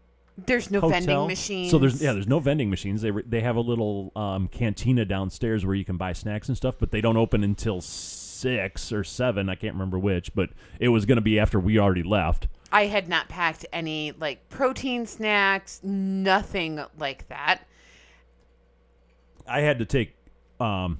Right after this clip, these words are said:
Speaker 2: at one point I take our overnight bag back out to the truck because we don't wanna drag that along to Mexico. Why would we?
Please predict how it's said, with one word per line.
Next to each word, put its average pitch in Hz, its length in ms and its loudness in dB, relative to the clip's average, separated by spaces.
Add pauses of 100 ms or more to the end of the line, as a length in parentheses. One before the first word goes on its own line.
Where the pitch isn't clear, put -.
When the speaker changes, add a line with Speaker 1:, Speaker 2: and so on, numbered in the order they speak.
(140)
Speaker 2:
at 113 100 0
one 120 200 4
point 117 180 6
I 104 80 0
take 110 220 -2
our 101 120 4
overnight 110 380 2
bag 90 220 -6
back 95 180 -4
out 95 160 -2
to - 80 -8
the 90 80 -4
truck 208 320 2
because 98 260 -2
we 90 80 2
don't 87 120 -2
wanna 80 160 -6
drag 80 240 -8
that 143 120 0
along 101 260 0
to 85 40 -2
Mexico. 80 400 -6
Why 76 220 -8
would 92 160 -6
we? 180 160 -2